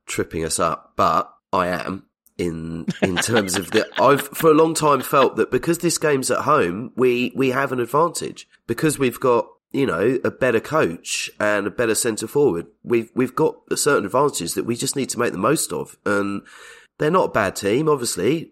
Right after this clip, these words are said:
but neither are we. And there's often such tight margins involved in, like, these sort of clashes that I feel like the cards are stacked in our favour. We just need to execute the game plan, which under Conte, I fully believe we can.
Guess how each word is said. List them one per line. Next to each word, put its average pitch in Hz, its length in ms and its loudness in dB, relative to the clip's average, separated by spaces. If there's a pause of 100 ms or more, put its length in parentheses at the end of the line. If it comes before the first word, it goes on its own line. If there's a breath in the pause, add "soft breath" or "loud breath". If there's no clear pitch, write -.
(100)
but 120 180 2 (200)
neither 143 240 2
are 113 40 4
we. 131 380 2 (100)
And 107 480 -2 (640 loud breath)
there's 127 200 0
often 143 340 0
such - 520 -2 (140)
tight - 320 0
margins 110 680 0 (160)
involved 107 560 2
in, 87 200 -4
like, 90 220 -2
these 92 220 -4
sort - 140 -2
of - 60 -8
clashes 87 460 -4
that 90 240 -2
I 101 80 0
feel 139 280 -2
like 120 160 0 (760 loud breath)
the 120 80 -2
cards 160 400 2
are 113 40 -4
stacked - 420 -2
in 110 80 -2
our 104 120 0
favour. 95 400 0
We 90 100 -6
just 110 220 -2
need 98 160 -2
to 98 100 0
execute - 540 -4
the 90 80 -10
game 113 260 -2
plan, 131 320 -2
which 98 200 -4
under 95 200 -4
Conte, 110 340 -2
I 98 200 2
fully 98 280 -2
believe 90 320 -4
we 76 80 -8
can. 80 300 -10